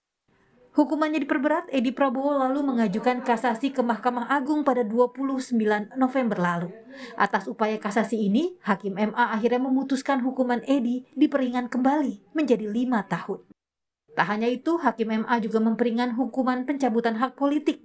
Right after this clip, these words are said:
yang semula tiga tahun menjadi dua tahun. Jika di Pengadilan Tipikor, Edi Prabowo dinyatakan bersalah menerima suap,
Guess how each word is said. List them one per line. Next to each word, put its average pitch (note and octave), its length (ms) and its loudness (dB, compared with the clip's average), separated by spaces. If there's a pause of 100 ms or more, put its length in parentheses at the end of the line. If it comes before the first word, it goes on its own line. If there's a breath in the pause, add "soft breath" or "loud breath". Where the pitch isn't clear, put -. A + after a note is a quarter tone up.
yang G#3+ 240 0
semula G3+ 320 2
tiga G3+ 320 0
tahun C4 560 0
menjadi G#3+ 720 0
dua A#3+ 320 2
tahun. E3+ 400 -4 (1200 soft breath)
Jika C4+ 480 2
di D4 100 0
Pengadilan G#3 540 0
Tipikor, - 640 -2
Edi A#3 240 2
Prabowo G#3 400 0
dinyatakan G3 480 0
bersalah G#3+ 560 -2
menerima B3+ 500 2
suap, F#3+ 380 0